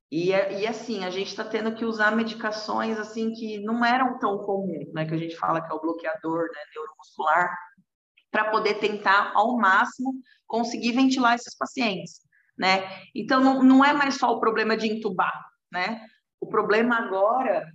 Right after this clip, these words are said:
tá sendo até mesmo de você conseguir manejar a ventilação,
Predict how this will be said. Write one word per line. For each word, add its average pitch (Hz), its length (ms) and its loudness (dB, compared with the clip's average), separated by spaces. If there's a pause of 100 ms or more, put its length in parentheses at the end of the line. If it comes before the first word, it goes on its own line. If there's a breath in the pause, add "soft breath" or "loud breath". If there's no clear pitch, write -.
(200)
tá 202 140 0
sendo 220 760 -2
até 190 340 0
mesmo 208 720 -6
de 185 200 -8
você 208 460 -2
conseguir 233 520 -4
manejar 302 600 2
a 320 60 0
ventilação, 208 800 -6